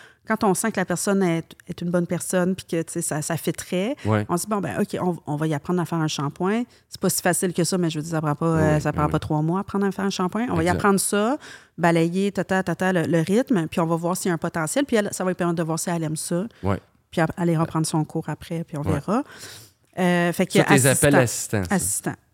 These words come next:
Speaker 1: Les apprentis sont jumelés avec un coiffeur d'expérience.
Speaker 2: OK.
Speaker 1: Euh, qui, euh, puis, puis c'est ça, donc deviennent, dans le fond, l'idée, c'est qu'ils, euh, qu'ils, qu'ils améliorent l'expérience client. Fait qu'il faut que la, faut pas que la cliente de, du coiffeur d'expérience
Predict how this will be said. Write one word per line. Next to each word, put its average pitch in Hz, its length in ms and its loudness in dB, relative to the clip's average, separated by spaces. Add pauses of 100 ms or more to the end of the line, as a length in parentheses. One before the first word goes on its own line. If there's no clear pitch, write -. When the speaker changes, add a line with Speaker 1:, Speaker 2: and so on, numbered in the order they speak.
Speaker 1:
Les 196 220 2
apprentis 220 840 4
sont 233 340 4
jumelés 202 480 2
avec 175 180 -2
un 175 100 0
coiffeur 175 360 0
d'expérience. 175 840 -4
Speaker 2:
OK. - 120 -4 (500)
Speaker 1:
Euh, 170 380 0 (100)
qui, 269 520 0 (120)
euh, 180 420 2
puis, - 140 -6
puis - 120 -8
c'est - 180 -2
ça, - 100 0
donc 185 240 2
deviennent, 214 400 2 (320)
dans 196 60 2
le 185 40 0
fond, 285 100 2
l'idée, 247 300 4
c'est 226 180 -2
qu'ils, - 340 -4 (440)
euh, 165 220 -4 (680)
qu'ils, - 180 -16
qu'ils 202 240 0
améliorent 208 480 4
l'expérience 180 560 0
client. 175 420 -2 (720)
Fait 180 100 -2
qu'il - 120 -14
faut 262 180 0
que - 100 -6
la, 180 80 4 (220)
faut - 180 -6
pas 294 140 0
que - 100 -2
la 190 60 2
cliente 208 400 0
de, 185 100 2
du - 360 -6
coiffeur 185 360 0
d'expérience 180 880 -4